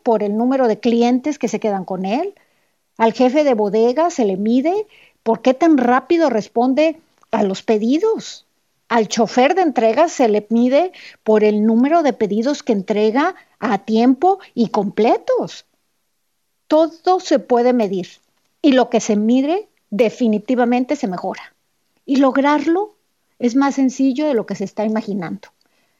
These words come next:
Y por eso, en Posible, estamos aquí para aprender y para ayudarle, para enseñarle, compartirle todas las herramientas, esta y más herramientas para incrementar el nivel de compromiso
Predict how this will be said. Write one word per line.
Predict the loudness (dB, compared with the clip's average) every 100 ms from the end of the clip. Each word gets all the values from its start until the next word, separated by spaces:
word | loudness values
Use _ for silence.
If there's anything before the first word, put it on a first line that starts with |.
| _ _ _ _ _ _
Y | 0
por | 2 2
eso, | 0 0 -2 -2 -4 -4
en | -2
Posible, | 0 -2 -2 0 0 0 -4 _ _ -6
estamos | -6 -6 _ -2 0 -4 -4
aquí | -8 -4 -4 -4 _ _ _ _ _ -2
para | 0 0
aprender | -2 -2 -2 0 0 2
y | 0
para | 0 0
ayudarle, | 0 2 2 2 0
para | -2 -2
enseñarle, | 0 0 2 0 0
compartirle | 0 0 -2 -2 -2 0
todas | -2 _ 0 0 0
las | -2 -4
herramientas, | -2 -2 -2 -4 -4 -2
esta | -4 0 0
y |
más | 2 2 0 -2
herramientas | -4 -4 -4 -2 -4 -2
para | -2 -2
incrementar | -2 -4 -4 -2 0
el | 0
nivel | 0 -2
de | -2
compromiso | -6 -6 -4 -4 -4 -4 -8